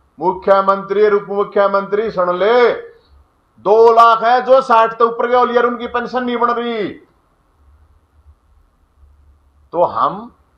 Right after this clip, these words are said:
ये कह रहे हैं, जो जिंदा मुर्दे हैं खेल, मेरे को ऐसा लगता है भाई साहब, ये मुर्दा ये सरकार, मुर्दा ये system और मुर्दा ये विपक्ष, और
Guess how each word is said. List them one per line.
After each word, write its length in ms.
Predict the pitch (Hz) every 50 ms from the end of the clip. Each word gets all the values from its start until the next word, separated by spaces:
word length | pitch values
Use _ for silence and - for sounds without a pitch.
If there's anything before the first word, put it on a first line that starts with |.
| _ _ _ _ _ 160
ये 160 | - 190 202
कह 180 | 202 196 180 156
रहे 140 | 139 147
हैं, 100 | 185 208
जो 120 | 202 214 -
जिंदा 340 | 143 170 175 180 190 202 196
मुर्दे 260 | 190 180 175 - 190
हैं 160 | 180 156 143
खेल, 260 | - 170 156 156 175 190
मेरे 220 | 185 196 214 208 202
को 120 | 196 180
ऐसा 220 | 160 143 - 135 127
लगता 300 | 143 139 - - 131 143
है 60 | 147
भाई 160 | 131 117 -
साहब, 200 | - 151 156 156
ये 220 | 139 135 151 170 170
मुर्दा 420 | 147 123 127 127 127 127 143 143 139
ये 200 | 127 110 107 104
सरकार, 800 | - - 107 101 - - 117 127 151 175 202 226 226 - - _ _ _ _ _ _ _ _ _
मुर्दा 400 | 113 123 151 175 180 - 160 151
ये 200 | 139 131 120 110
system 680 | 110 - - - 165 151 - - - - 240 254 262 277 - - - _ _ _ _ _ _ _ _ _ _ _
और 140 | 143 165 165
मुर्दा 360 | 160 170 185 190 - - 127 139
ये 180 | 135 156 190
विपक्ष, 600 | 185 156 160 160 160 - 165 123 - - - -
और 180 | 113 113 127 123